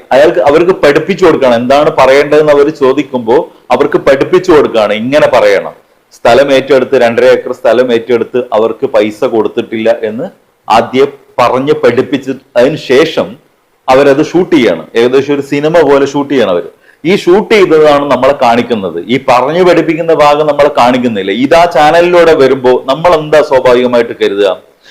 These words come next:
കേരളത്തിലെ സർക്കാർ ഈ പാലം പണിയാൻ വേണ്ടി ഏറ്റെടുത്ത ഭൂമിയുടെ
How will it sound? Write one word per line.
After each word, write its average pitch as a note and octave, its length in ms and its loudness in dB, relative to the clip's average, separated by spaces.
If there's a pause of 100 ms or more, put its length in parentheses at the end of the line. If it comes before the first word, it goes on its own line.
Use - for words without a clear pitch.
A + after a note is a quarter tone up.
(220)
കേരളത്തിലെ F3 440 2
സർക്കാർ B2+ 680 0 (220)
ഈ F3+ 120 0
പാലം D#3 480 2
പണിയാൻ D3+ 400 0
വേണ്ടി C3+ 240 -2 (100)
ഏറ്റെടുത്ത B2+ 540 0
ഭൂമിയുടെ A#2+ 440 -4